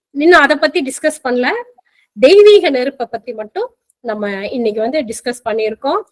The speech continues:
இதுல வந்து அந்த ஒவ்வொரு எப்படியெல்லாம் வந்து எந்தெந்த இடத்துக்கெல்லாம் சொல்லலாம், எப்படியெல்லாம் சொல்லலாங்கிறது தான் இந்த பக்கத்துல விளக்கமாக போட்டிருக்காங்க. அஹ், இந்த உரையை வந்து நான் இத்தோட முடிச்சுக்கிறேன்.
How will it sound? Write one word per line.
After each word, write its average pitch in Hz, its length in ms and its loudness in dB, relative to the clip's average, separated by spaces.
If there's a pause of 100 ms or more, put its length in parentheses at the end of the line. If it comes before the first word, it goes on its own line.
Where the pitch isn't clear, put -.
(240)
இதுல 277 240 4
வந்து 285 240 2
அந்த 233 560 0
ஒவ்வொரு 277 760 2
எப்படியெல்லாம் 330 680 0
வந்து 277 280 -2
எந்தெந்த 262 460 -4
இடத்துக்கெல்லாம் 269 460 -8
சொல்லலாம், 226 580 -6
எப்படியெல்லாம் 269 560 -4
சொல்லலாங்கிறது 233 680 -4
தான் 311 200 -6 (320)
இந்த 320 300 2
பக்கத்துல 269 380 -4 (140)
விளக்கமாக 254 560 -2
போட்டிருக்காங்க. 196 640 -12 (560)
அஹ், 220 240 -2
இந்த 254 460 6
உரையை 285 400 4
வந்து 311 480 -2 (280)
நான் 226 200 -4
இத்தோட 262 340 -2
முடிச்சுக்கிறேன். 240 600 -4